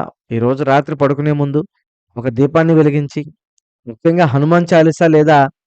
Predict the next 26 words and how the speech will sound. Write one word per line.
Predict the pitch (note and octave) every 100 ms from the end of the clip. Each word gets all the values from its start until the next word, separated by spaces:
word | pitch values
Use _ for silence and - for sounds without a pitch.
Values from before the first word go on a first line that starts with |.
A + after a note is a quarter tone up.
| _ _ _ _ _ -
మరి | C3 B2+ A#2 _ _ _ _ -
సూర్య | D#3 E3 F3
నమస్కారాలు | E3 D#3+ - D#3 D#3
చేసుకోవాలి. | C#3+ D#3 - D#3 E3+ -
అంటే | C#3+ E3+
హు-, | E3+ C#3+ C#3
సు-, | C3 - C#3
ఆదిత్య | B2+ C#3 D3+ - E3+
హృదయం | D3 D3 D3+
చదవండి. | C#3+ C#3 D3 D3 E3 - _ _ _ _ -
మీ | B2 C3
ఇంటికి | C3+ D#3
మృదు | E3 C#3+ C#3+ E3 D#3 - _ _ _ B2+
ముందు | D3+ F#3
వైపు | F#3+ F3+ F3 D#3
కాస్త | D3+ D3 C#3+
ఉప్పు | D#3 C#3+ C#3+
నీటితో | E3+ D#3 D#3 D#3
తుడవండి. | C#3 C3 C#3+ D3 D#3 E3 - -
ఎవరైనా | B2+ C#3+ D#3+ E3
అనవసరంగా | D3 D#3 D#3 D#3+ D#3+
వస్తే | D3+ D3 E3+ D3
గౌరవంగా | C3 C3 D3 D#3+ D#3 D#3+ D#3 - _ _ _ _ _ _ _ _ -
చూసుకోండి, | D3+ - D#3
కానీ | C#3+ D3 D3
దృఢంగా | C3+ B2+ C3+ D3+ E3